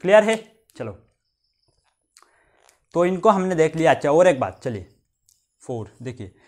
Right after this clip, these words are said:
हमने वन कूलम, वन कूलम बहुत बार बताया है, चार्ज की एसआई यूनिट कूलम होता है। लेकिन देखिए, वन कूलम किसके बराबर होता है? वन कूलम यानी कि वन सी equal to होता है six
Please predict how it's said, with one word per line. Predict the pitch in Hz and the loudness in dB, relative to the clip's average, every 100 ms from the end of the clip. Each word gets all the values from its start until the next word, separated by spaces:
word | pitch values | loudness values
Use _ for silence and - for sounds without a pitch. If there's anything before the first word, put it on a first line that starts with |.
| _ _ - | _ _ -4
हमने | 170 220 269 | -2 0 0
वन | 185 196 226 | 6 6 6
कूलम, | 214 196 190 | 2 2 2
वन | 175 175 | 2 2
कूलम | 180 180 151 | 0 -4 -2
बहुत | 139 143 | -2 -2
बार | 151 | -2
बताया | 135 131 135 135 | -2 -4 -2 -2
है, | 135 135 | -6 -12
चार्ज | - 147 160 | -6 -6 -6
की | - 160 | -6 -6
एसआई | 139 147 | -4 -4
यूनिट | 147 190 185 | -4 -6 -8
कूलम | 143 131 127 | -4 -2 -2
होता | 123 123 120 | -8 -8 -10
है। | 120 | -8
लेकिन | 120 170 156 165 165 - - | -4 -4 -2 -6 -10 -20 -8
देखिए, | 165 160 104 - - | -8 -6 -10 -14 -10
वन | 151 190 262 | 4 4 4
कूलम | 262 202 190 | 2 0 -2
किसके | 185 - | -8 -6
बराबर | 170 131 120 117 | -4 -2 -2 -6
होता | 110 107 | -8 -12
है? | 95 92 _ _ 143 | -14 -18 _ _ 0
वन | 165 196 | 0 0
कूलम | 147 123 123 | -4 -6 -6
यानी | 123 127 | -8 -8
कि | 135 | -4
वन | 139 175 | -2 -2
सी | 180 151 139 | -2 -4 -6
equal | - 110 | -6 -10
to | 113 | -8
होता | 117 117 123 | -10 -6 -6
है | 120 180 202 | -4 -6 -8
six | - 226 226 | -8 -10 -10